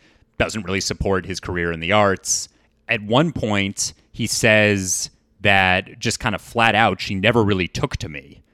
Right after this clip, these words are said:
never quite took to me. Uh, she never laughed, she never smiled.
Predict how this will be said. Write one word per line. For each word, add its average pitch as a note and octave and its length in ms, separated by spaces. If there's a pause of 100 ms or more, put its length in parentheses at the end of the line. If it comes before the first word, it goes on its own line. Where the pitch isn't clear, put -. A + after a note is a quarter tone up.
(300)
never B2+ 240
quite A#2+ 420
took - 220
to - 100
me. D2+ 280 (500)
Uh, F#2+ 160
she - 180
never A#2 200
laughed, A2 380
she - 140
never F2+ 220
smiled. F#2+ 580